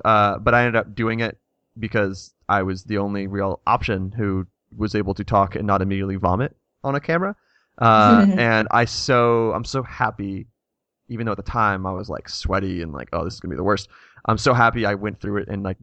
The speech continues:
Speaker 1: know I did well 'cause I have those video clips now. I have that in my portfolio where it's like, "Hey, here's, like, non-baby Josiah who has actually been in front of the
Speaker 2: <laughs>
Speaker 1: camera." And it's, it's something that if I ever wanted to pursue a full-time job in this industry again, I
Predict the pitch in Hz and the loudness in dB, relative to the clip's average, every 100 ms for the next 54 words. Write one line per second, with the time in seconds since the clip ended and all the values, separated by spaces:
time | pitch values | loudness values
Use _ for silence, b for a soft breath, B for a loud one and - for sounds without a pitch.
0 | _ _ 104 101 101 101 101 95 98 101 | _ _ -6 0 2 2 0 -2 0 2
1 | 117 113 107 104 101 113 123 151 302 - | 0 -2 -2 -2 0 -2 -2 -6 -6 -6
2 | - 76 - 78 58 65 - 113 139 123 | -6 -8 -6 -6 -4 -4 -2 0 2 0
3 | 107 101 110 110 - 165 120 101 101 110 | -2 -4 -2 -4 -4 -4 -2 -2 -4 -4
4 | 113 - 147 120 - 151 147 143 135 - | -2 0 0 0 -2 -4 0 2 0 0
5 | 120 120 131 135 127 123 117 120 117 110 | 0 4 4 2 0 0 2 2 2 0
6 | 110 127 135 120 98 107 107 110 117 110 | 2 2 2 2 0 -4 -4 -4 -4 -6
7 | 107 107 220 220 226 214 202 120 98 92 | -4 -2 0 2 4 4 4 0 -4 -6
8 | 90 101 92 - - b b b b b | -8 -10 -12 -12 -16 b b b b b
9 | - 131 143 123 127 117 - 127 104 110 | -6 0 0 0 0 0 0 0 2 2
10 | 110 101 101 98 101 98 98 101 95 98 | 2 -2 -2 -4 -8 -8 -6 -4 -4 -6
11 | 95 95 101 95 98 101 98 98 95 101 | -6 -4 -4 -2 -4 -6 -6 -6 -6 -8
12 | 95 92 92 101 - - 95 87 - | -6 -4 -6 -6 -6 -4 -4 -4 -4